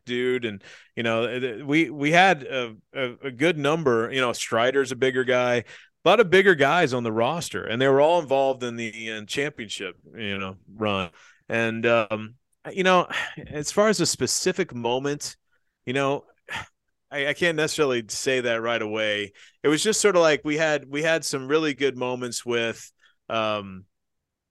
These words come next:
on the early first year or two, you know, Trevor and Derek sort of trading championships. Uh, and, you know, th-, it was just, they were really good psychology. You know, Harley Race came in at one point in the early years,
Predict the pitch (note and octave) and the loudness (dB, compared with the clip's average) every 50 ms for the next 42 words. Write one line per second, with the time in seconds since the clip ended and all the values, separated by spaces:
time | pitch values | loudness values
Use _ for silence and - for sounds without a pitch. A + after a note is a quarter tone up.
0 | _ - C3+ C3 B2+ B2 B2 C3 C3 C3 B2 B2 A#2+ A2 - - - B2+ B2 A#2 | _ -6 -2 0 0 2 2 4 4 4 4 2 0 -2 -4 -2 -2 0 0 0
1 | - A#2+ B2 A#2+ A#2 A2+ A2 - - A2+ A2 A2 A2 A2 A2+ A2+ A2 A2 A2 - | -2 -2 -2 0 -2 -2 -4 -4 -4 -4 -4 -4 -6 -8 -8 -8 -6 -6 -6 -6
2 | - - C3+ C3 B2+ B2 B2+ B2 A#2+ A2+ A2 G2 - B2 A2+ A#2 A#2 A#2 A2+ - | -2 0 2 2 2 2 0 -2 -2 -4 -6 -4 -2 0 0 2 2 0 -2 -2
3 | - - A#2 A2+ G2+ - - B2 A#2+ A#2 A#2 A2+ G#2+ - B2 A#2+ A#2 A2 - A#2 | -4 -6 -6 -6 -6 -4 -2 0 0 0 -2 -4 -6 -4 -4 -4 -4 -6 -6 -6
4 | A2+ G#2+ - A2+ A2 A2 G#2 G2+ - - - - - - - _ _ _ _ - | -4 -4 -2 -2 -2 -4 -6 -8 -10 -12 -12 -12 -14 -20 -20 _ _ _ _ -12
5 | A2 A2 G#2+ G#2 G#2 G2 F#2 D2+ A2+ A2+ A2 G#2+ G#2+ E2+ - B2+ B2 A#2 A2+ A2+ | -8 -6 -6 -4 -6 -6 -8 -8 -8 -8 -8 -10 -12 -16 -14 -10 -6 -4 -4 -4
6 | A2 B2+ C3+ - C#3+ D3 D3+ E3 D#3 F3+ E3+ - - D3 D3+ D3+ E3 E3 D#3 E3 | -4 -6 -8 -6 -6 -8 -6 -6 -6 -6 -6 -6 -4 0 2 2 4 4 4 4
7 | F#3 F#3 F3+ D#3+ B2 C3+ C#3 C3 A#2+ - B2+ A#2 G#2+ - A#2 G#2+ G#2 G#2 G2+ F#2+ | 4 4 4 2 2 2 2 2 2 0 -2 -2 -2 -2 -4 -2 -2 -4 -6 -8
8 | F#2+ F#2+ F2+ F#2+ G#2 A2 A#2+ A#2 A#2 A2+ - - - - - - E3 F3 F#3+ G#3 | -12 -14 -14 -12 -10 -6 -4 -4 -4 -6 -8 -14 -20 -20 0 6 8 8 8 8
9 | G3+ G3 F3 C#3 C#3+ C#3+ C#3+ D3 C#3+ - - - D3+ C#3+ C3+ C3+ C3+ C3 C3+ C3 | 6 4 4 4 2 4 4 2 2 -2 -4 -2 -2 -2 -2 -2 0 0 0 0
10 | C3 C3 C3 B2+ B2 C3 B2+ B2+ A#2+ - B2+ B2 B2 A#2+ A#2+ A#2+ - - A#2 A#2 | 0 0 -2 -2 -2 -2 -2 -2 -4 -4 -4 -2 -2 -2 -2 -4 -6 -8 -8 -6
11 | A#2 A#2+ B2+ B2 B2 B2 A#2+ A#2 A#2 A#2 A#2 A#2 A#2 A2+ A2+ G#2+ - - | -4 -2 0 0 0 0 0 0 0 0 0 0 0 -2 -2 -4 -6 -6